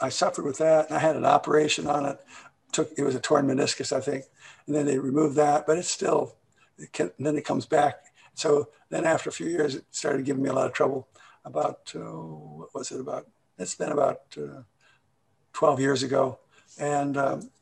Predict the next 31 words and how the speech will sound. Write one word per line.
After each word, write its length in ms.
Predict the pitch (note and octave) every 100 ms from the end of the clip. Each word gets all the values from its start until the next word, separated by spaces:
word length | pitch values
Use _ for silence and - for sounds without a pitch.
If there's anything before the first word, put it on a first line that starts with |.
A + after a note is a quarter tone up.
| _ C3+
and 260 | C#3 C3
I 120 | C3
took, 380 | B2 - C#3 - C3+
um, 300 | C3 B2+ - - - - - - _ _ _ _ - -
uh, 520 | A#2 A#2+ - - -
I 120 | B2
had, 380 | B2 - B2 B2
uh, 180 | - -
fat 300 | - D#3 -
stem 220 | - A2+
cells 440 | - A#2 - - -
put 160 | - -
in. 160 | - - _ _ _ _ _ _ _ -
And 120 | C3+
that 280 | F#3 F#3 -
was 220 | D3 A#2+
good 220 | B2+ C#3+
for, 160 | - C#3
like, 240 | C3+ -
three 160 | - -
or 40 |
four 200 | - A2+
years. 340 | A#2 C3+ - -
And 100 | C#3+
then 140 | C#3
I 140 | C3+ - _ -
had 320 | - C3 -
another 260 | C3+ C3 C3+
little 180 | C3 C3
problem 440 | C#3 C#3 C#3 D3 _ - -
and 420 | C3+ C3 C#3 D#3